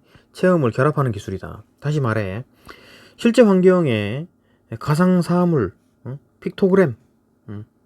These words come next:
등의 정보를 합성하여 가상 사물, 픽토그램 등이 원래의 환경에 존재하는 것처럼,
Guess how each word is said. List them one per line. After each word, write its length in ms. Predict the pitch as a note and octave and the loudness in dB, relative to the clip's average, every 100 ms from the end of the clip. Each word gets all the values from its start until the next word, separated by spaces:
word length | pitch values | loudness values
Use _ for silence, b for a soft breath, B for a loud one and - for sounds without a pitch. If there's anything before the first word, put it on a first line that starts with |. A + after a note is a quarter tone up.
| _ _ - | _ _ -6
등의 380 | C#3 B2 A#2+ D3 b b | -2 0 0 -4 b b
정보를 400 | - B2 C#3 E3+ | -4 2 4 4
합성하여 540 | D3+ E3+ D3 A#2+ F#2+ A2+ _ b b b - | 2 -2 -2 -2 -6 -10 _ b b b -4
가상 280 | D3+ F#3+ | 2 4
사물, 540 | F3+ F#3 F3+ A#2+ A#2 C#3 b b b | 4 2 2 0 -2 -6 b b b
픽토그램 580 | F#3 G3+ G3 G3 F#3 D#3+ | 0 4 4 4 2 0
등이 400 | C#3+ C#3 D#3+ E3+ | 0 0 -2 -2
원래의 880 | A#2 C3 E3+ F#3+ F3 D3 F#3 F#3 b b - | 2 4 6 6 4 2 0 -2 b b -8
환경에 340 | F3 F3+ G3+ | -2 2 2
존재하는 460 | B2 A2+ C3 D#3 D3 | 0 -2 0 -2 -2
것처럼, 420 | C3 - E3 | -2 0 0